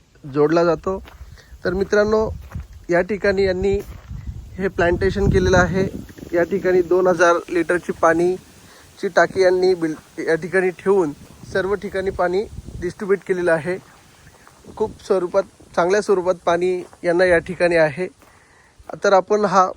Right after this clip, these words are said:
पूर्ण त्यांनी कशा प्रकारे डेव्हलप केले ते संपूर्ण या ठिकाणी आम्ही तुम्हाला दाखवतोय.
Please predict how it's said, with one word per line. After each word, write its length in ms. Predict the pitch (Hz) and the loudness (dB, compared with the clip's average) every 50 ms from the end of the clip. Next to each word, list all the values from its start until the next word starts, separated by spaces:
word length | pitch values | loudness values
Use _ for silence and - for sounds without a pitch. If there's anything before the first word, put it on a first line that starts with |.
| - - | -10 -6
पूर्ण 360 | 190 190 185 202 202 202 214 - _ - - _ _ _ _ _ _ _ _ _ _ _ _ _ _ _ - _ _ _ | -6 -2 0 0 0 0 -2 -4 _ -20 -20 _ _ _ _ _ _ _ _ _ _ _ _ _ _ _ -20 _ _ _
त्यांनी 180 | - 185 190 196 | -6 -4 -2 -2
कशा 300 | 190 - 190 - - 208 | 0 0 -2 0 0 0
प्रकारे 380 | 190 196 202 175 196 190 196 190 | 0 0 -2 0 0 0 0 2
डेव्हलप 280 | 185 190 185 185 190 - | 2 2 0 0 -2 -4
केले 300 | - 180 175 175 175 175 | -4 -4 -2 -2 -2 -4
ते 200 | 175 - - 185 | -4 -6 -8 -8
संपूर्ण 560 | 175 - - 170 156 - 196 196 185 190 185 180 - - _ _ _ _ _ - | -8 -8 -10 -12 -6 -4 -4 -2 0 0 0 -2 -2 -6 _ _ _ _ _ -4
या 80 | 170 175 | -4 -4
ठिकाणी 380 | 156 165 160 - 180 170 175 | -4 -4 -4 -2 0 2 2
आम्ही 200 | 170 170 170 156 | 2 0 0 -4
तुम्हाला 220 | 175 165 165 165 165 | -4 -2 0 0 2
दाखवतोय. 480 | 160 151 147 - 180 170 151 180 180 | 2 0 0 -2 -6 -6 -4 -6 -6